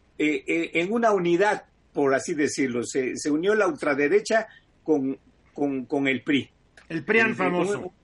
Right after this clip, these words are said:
Speaker 1: un, un, un, un partido de centro derecha, ¿no?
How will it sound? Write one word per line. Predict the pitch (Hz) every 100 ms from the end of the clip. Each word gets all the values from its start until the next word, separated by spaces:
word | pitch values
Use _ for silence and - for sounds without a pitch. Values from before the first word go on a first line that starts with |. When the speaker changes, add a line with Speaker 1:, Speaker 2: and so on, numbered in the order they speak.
| - _ _ _ -
Speaker 1:
un, | 160 165 - 180 180 156 160
un, | 180 175
un, | 170 214 285 _ -
un | 170
partido | - 180 - 185 160
de | 143
centro | 165 160 156
derecha, | 156 180 202 -
¿no? | -